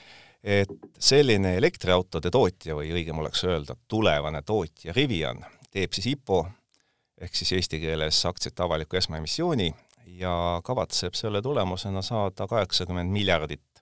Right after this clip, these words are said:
dollarit turuväärtust. Et seda on, äh, poole rohkem kui näiteks Fordil. Ja see tähendab seda, et Riviani tooteportfellis on kaks mudelit üldse, on üks pick-up, kastikas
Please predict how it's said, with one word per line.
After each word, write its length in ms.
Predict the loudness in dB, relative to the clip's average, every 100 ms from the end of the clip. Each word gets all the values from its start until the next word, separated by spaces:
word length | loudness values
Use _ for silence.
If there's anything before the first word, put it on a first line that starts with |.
| _ _ _
dollarit 360 | -6 -4 -4 -6
turuväärtust. 800 | -4 2 4 4 2 -10 -10 -10 _ _ _ _ _ _ -8
Et 240 | -6 -4 -2
seda 320 | 0 2 0 0 0
on, 300 | -2 -4 -2
äh, 240 | -2 -2 -2
poole 280 | 0 2 4
rohkem 440 | 4 2 -6 -8
kui 360 | -8 -10 -8 -4
näiteks 560 | -4 -6 -10 -2 0
Fordil. 400 | 2 2 0 -12 -20 -20 _ _ _ _ _ _ _ _ _ -4
Ja 220 | 4 8 8 8 6 6 4 4
see 140 | 4
tähendab 260 | 6 4 4
seda, 240 | 4 4
et 100 | 2 2
Riviani 480 | 4 6 6 4 4
tooteportfellis 1080 | 4 4 2 0 0 2 2 4 2 4 4 4
on 520 | 2 0 -2 -2 -2
kaks 340 | -2 2 2
mudelit 420 | 2 2 0 -2 -6
üldse, 500 | -6 -4 -2 -2 -2 -8 -16
on 480 | -6 -4 -2 -4 -6
üks 220 | -6 -8 -8
pick-up, 360 | -4 -2 -2 _ -20 _ _ -6
kastikas 640 | -6 -4 -6 -2 0 -2